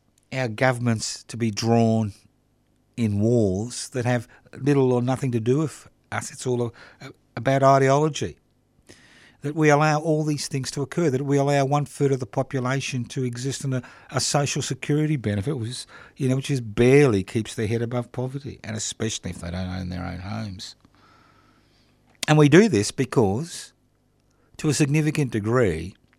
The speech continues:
the divisions which exist in this country have been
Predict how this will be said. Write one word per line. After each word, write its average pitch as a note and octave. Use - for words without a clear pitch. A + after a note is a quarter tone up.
the C#3+
divisions B2+
which A2
exist G#2+
in F#2+
this F2
country A2+
have D3
been B2